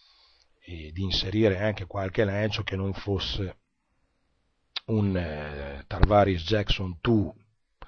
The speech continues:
someone on the field, perché questo è stato un po' il leitmotiv della stagione dei Vikings,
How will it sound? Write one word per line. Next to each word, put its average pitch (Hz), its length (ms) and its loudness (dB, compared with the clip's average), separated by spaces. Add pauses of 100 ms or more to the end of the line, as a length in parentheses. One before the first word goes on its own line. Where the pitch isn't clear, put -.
(380)
someone 107 560 2
on 98 120 0
the 113 100 12
field, 98 420 8
perché - 460 -8 (1300)
questo - 520 0
è 92 200 -4
stato 95 420 -4
un 87 120 -6
po' 92 220 -2
il 95 80 0
leitmotiv 90 1080 -2 (300)
della 87 220 -6
stagione 95 680 -2
dei 123 160 2
Vikings, 98 580 -2